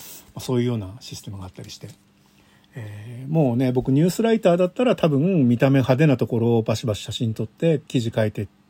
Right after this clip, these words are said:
量産してだったんですけど、まあ今はね、そういうことはしてないので、コラム屋さんなのでのんびり、えー、見ながら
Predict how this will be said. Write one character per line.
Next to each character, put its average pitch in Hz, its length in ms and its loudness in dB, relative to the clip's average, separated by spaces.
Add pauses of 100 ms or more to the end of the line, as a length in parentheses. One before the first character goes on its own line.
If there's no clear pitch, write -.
(120)
量 120 200 2
産 113 200 -2
し - 40 -6
て - 80 -10
だ 113 80 -6
っ 101 40 -8
た - 100 -14
ん 101 40 -12
で 92 40 -14
す - 60 -16
け 139 80 -6
ど、 131 180 0 (840)
ま 135 120 -2
あ - 20 2
今 143 160 2
は 104 80 -4
ね、 110 140 -4
そ - 160 -4
う 113 60 0
い 113 200 -2
う 117 160 -10
こ - 120 -16
と - 80 -4
は 95 40 -4
し - 80 -10
て - 80 -6
な 120 140 0
い 107 40 -2
の 98 80 -6
で、 98 200 -10
コ - 100 -2
ラ 123 100 4
ム 117 160 4
屋 113 80 2
さ 120 140 -2
ん 113 60 0
な 110 80 0
の 104 80 -4
で 101 80 -8
の 117 100 0
ん 120 80 4
び 113 80 2
り、 98 160 -6 (540)
え 117 140 -4
ー、 - 20 -4
見 110 100 -4
な 110 100 -2
が 143 120 0
ら 135 200 -2